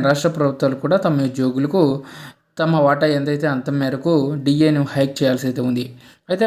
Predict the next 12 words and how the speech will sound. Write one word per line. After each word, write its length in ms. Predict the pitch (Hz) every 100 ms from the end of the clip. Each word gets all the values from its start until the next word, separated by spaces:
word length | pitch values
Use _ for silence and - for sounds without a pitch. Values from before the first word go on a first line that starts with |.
| 214
ప్రజెంట్ 320 | 156 160 196 156
ఐదు 140 | 165 175
డీఏలు 280 | 170 170 156
పెండింగ్లో 360 | 147 143 139 135
ఉన్నాయి. 260 | 135 131 202 233 156
ఈ 40 | 160 160 156 139
డీఏల 280 | 147 180 175
పెంపు 200 | 151 151 156
ఇప్పట్లో 360 | 127 160 156 170 165
కుదరదని 480 | 131 135 135 143 151
స్పష్టం 320 | - 127 - 127 131
చేశారు. 340 | 120 131 127